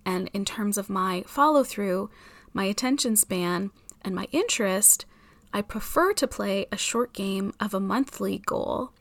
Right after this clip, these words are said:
rather than the long game of an annual or even a five-year goal.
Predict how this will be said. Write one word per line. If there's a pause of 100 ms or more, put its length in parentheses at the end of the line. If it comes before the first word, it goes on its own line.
(340)
rather
than
the
long
game
of
an
annual (380)
or
even
a
five-year
goal.